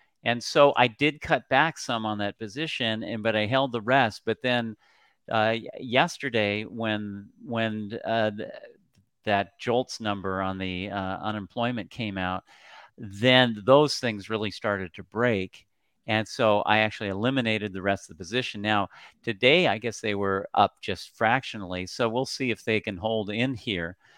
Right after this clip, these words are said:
Uh, but I, I get a lo-, uh, you know, I get a great clue of what the market's gonna do by looking at what interest rates are gonna do, what, what the, uh, what the dollar is doing, what commodities are doing. So, uh,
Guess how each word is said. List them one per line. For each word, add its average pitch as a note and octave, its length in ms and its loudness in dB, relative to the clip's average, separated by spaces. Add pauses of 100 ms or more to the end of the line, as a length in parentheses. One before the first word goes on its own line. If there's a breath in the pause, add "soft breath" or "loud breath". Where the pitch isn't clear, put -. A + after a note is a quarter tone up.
(280 soft breath)
Uh, G2+ 300 4 (320)
but C#3 260 8
I, F#3 320 8
I E3+ 160 6
get F3 160 2
a D#3+ 60 0
lo-, C#3+ 160 0
uh, C3 440 4
you - 240 -8
know, B2 120 -4
I A2 100 0
get B2 140 0
a A#2+ 40 0
great B2+ 360 -2
clue C3+ 340 0
of G#2+ 120 -4
what B2 160 -2
the A#2+ 60 -6
market's A#2+ 500 -4
gonna G2+ 260 -8
do A#2 400 -2 (400 soft breath)
by A2 140 4
looking G#2+ 460 -4
at F2 100 -10
what G#2 220 -4
interest A2+ 360 -8
rates G#2 280 -6
are G2 80 -8
gonna G2+ 200 -6
do, F#2+ 300 -6
what, G#2 240 0
what G2+ 400 -4
the, G2+ 300 -4
uh, G#2+ 260 -2
what G2+ 280 -8
the G2 220 -8 (100)
dollar G#2+ 380 4
is G#2 320 -6
doing, G#2 440 -2
what G#2+ 240 -2
commodities G#2 760 0
are G#2 80 -6
doing. G2+ 500 -2 (460 loud breath)
So, C3 440 12
uh, - 260 2